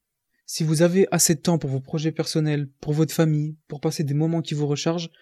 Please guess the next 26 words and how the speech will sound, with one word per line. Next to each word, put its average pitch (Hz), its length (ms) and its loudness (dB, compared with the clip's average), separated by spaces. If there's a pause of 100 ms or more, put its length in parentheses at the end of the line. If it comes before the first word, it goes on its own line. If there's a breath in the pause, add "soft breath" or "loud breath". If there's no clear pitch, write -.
(260 soft breath)
vous - 80 -4
serez 175 300 0
automatiquement 151 760 -2 (160)
plus - 140 -10
productif, 147 640 -6 (220)
car 135 160 -4
vous 135 180 2
aurez 139 140 6
plus 160 260 -2
de 151 100 4
joie 151 380 2
à 151 80 -2
retrouver 151 540 -4
votre 139 280 -6
travail 151 480 -2 (320 loud breath)
si - 160 -2
vous 143 140 0
le 135 60 -2
quittez 170 420 0 (200)
que - 120 -4
s'il 143 220 -2
est 135 60 0
constamment 156 440 -4
dans 147 80 -2
votre 139 180 -4
tête. - 300 -12